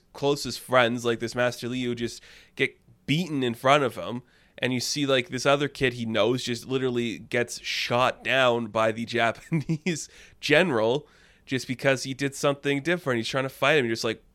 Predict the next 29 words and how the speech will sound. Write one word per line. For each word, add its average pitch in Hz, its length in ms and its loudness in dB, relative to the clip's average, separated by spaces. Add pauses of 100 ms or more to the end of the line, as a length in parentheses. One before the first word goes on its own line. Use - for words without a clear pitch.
(1160)
"How 208 240 2
is 156 100 -2
that 165 160 2
not 151 220 4
gripping?" 160 400 2
And, 127 100 2
you 131 60 2
know, 135 160 4
like, 131 240 4
when 151 100 4
his 120 140 -2
wife 117 340 0
just, 131 220 -6
like, 123 260 -4
"You 117 80 -2
have 127 160 4
to 131 80 -14
do 143 220 -2
this 143 180 -2
thing. 107 240 -4 (320)
You 120 120 -2
have 127 120 2
to 135 80 -4
go 139 140 2
and 131 80 2
help 147 280 2
him." 87 280 -8 (500)
That's - 140 -4
awesome. 131 480 4